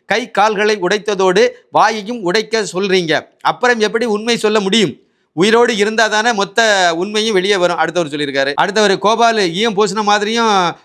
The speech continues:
விளக்க வேணும், ஈயம் பூசாத மாதிரியும் விளக்க வேணும். கோபாலபுரம் மா-, ம-, மனம் நோகாமல் இருக்க வேணும்.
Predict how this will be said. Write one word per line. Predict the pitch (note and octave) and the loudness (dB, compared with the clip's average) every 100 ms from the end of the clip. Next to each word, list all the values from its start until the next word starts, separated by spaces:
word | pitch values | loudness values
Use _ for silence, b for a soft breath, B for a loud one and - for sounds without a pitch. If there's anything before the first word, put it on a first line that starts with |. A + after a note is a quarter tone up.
| b | b
விளக்க | F3 G#3 G#3+ | 0 0 0
வேணும், | G3+ G3 A#3 | 0 0 -2
ஈயம் | G3 A3 | -2 -2
பூசாத | E3 G#3+ A3+ A3+ | -2 0 2 0
மாதிரியும் | G3 G3 G3+ A3+ | 0 0 0 0
விளக்க | F#3 G3 G3+ | 0 0 0
வேணும். | F#3 F3+ F#3 | 0 0 0
கோபாலபுரம் | F3+ G3+ G#3+ G#3 G#3 A3 G#3 | 0 2 2 2 0 -4 -4
மா-, | E3 F#3 F#3 F3 | 0 0 0 -2
ம-, | F3 E3+ D3+ b b | -2 -4 -6 b b
மனம் | D#3+ A3 A#3 | 0 0 0
நோகாமல் | G3 G#3+ A3+ A#3+ C4 | 2 4 4 2 2
இருக்க | G#3+ G3+ G#3 | 0 2 0
வேணும். | F#3 F3 | 0 -2